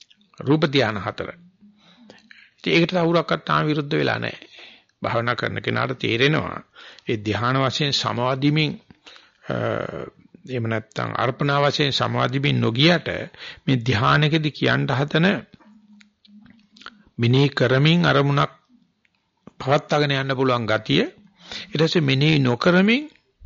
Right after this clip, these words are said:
අරමුණක් පවත්වාගෙන යන්න පුළුවන් ගතිය, ඊට පස්සේ ඒ අරමුණ ගෙවෙද්දි ඒ පවත්ත ගන්න යනවා කියලා කියන්නේ අරමුණේ ගොරෝසු භාවය එක්ක හාදකමක්, යාලුකමක් හදන, ඊට පස්සේ ඒක ගෙවෙද්දි,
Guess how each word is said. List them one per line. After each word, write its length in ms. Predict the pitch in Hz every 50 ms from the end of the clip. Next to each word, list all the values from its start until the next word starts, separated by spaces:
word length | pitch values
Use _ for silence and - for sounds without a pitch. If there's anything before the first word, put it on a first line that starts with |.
| - - _ _ _ _ - -
අරමුණක් 460 | - 139 135 131 135 131 131 127 -
පවත්වාගෙන 460 | - 131 120 113 - - 120 120 117
යන්න 180 | 110 110 113 110
පුළුවන් 280 | - 110 101 101 101
ගතිය, 340 | 104 107 120 - - 196 - 320 - _ _ _ - - - - - - - - - -
ඊට 200 | - - 147 147
පස්සේ 400 | 160 202 - 226 - - 202 175 147
ඒ 120 | 143 147
අරමුණ 460 | 135 120 120 139 147 170 180 180 175 165 139 - - 147 127
ගෙවෙද්දි 640 | 117 117 139 143 156 196 196 139 107 110 110 98 76 - _ _ _ _ _ _
ඒ 240 | - - 131 113 107
පවත්ත 520 | 107 - 123 113 117 123 123 - - 143 131
ගන්න 240 | 139 135 135 135 135
යනවා 260 | 131 131 139 139 127
කියලා 200 | 131 135 139 135
කියන්නේ 220 | - 143 139 127
අරමුණේ 460 | 110 107 - 117 120 123 131 131 131 117
ගොරෝසු 480 | 104 117 120 - 131 123 123 - 165
භාවය 400 | 143 139 120 135 143 143 147 147 156 240 - - - - - - - - -
එක්ක 320 | - 135 127 - - - - -
හාදකමක්, 760 | - 123 123 123 123 120 135 135 - 147 147 147 143 - _ _ _ _ _ _ _ _ _ _ _ _ _ _ _ _ _ _ _ _ _ _ - _ _ _ _ _ _ _ _ - - - - _ _ _ -
යාලුකමක් 580 | - 123 120 139 151 - 175 170 165 - -
හදන, 240 | 165 165 190 175 180
ඊට 240 | 196 - - 156 165
පස්සේ 240 | 196 190 - 202 214
ඒක 240 | 208 208 160 135 120
ගෙවෙද්දි, 540 | 147 147 165 233 226 147 117 113 110 90